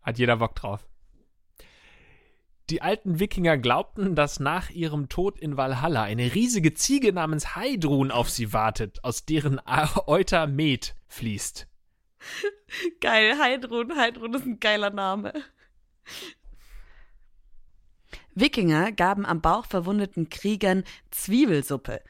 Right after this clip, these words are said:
Speaker 2: Wenn man dann nach ein paar Minuten an der Wunde Zwiebelgeruch riechen konnte, gab es keine Rettung mehr und der Tod war gewiss. So konnte Medizin gespart werden.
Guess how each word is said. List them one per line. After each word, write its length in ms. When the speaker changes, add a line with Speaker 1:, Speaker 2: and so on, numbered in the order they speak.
Speaker 2:
Wenn 200
man 220
dann 340
nach 160
ein 140
paar 240
Minuten 500
an 140
der 140
Wunde 320
Zwiebelgeruch 880
riechen 300
konnte, 420
gab 240
es 160
keine 380
Rettung 360
mehr 260
und 120
der 160
Tod 320
war 120
gewiss. 460
So 220
konnte 340
Medizin 600
gespart 560
werden. 440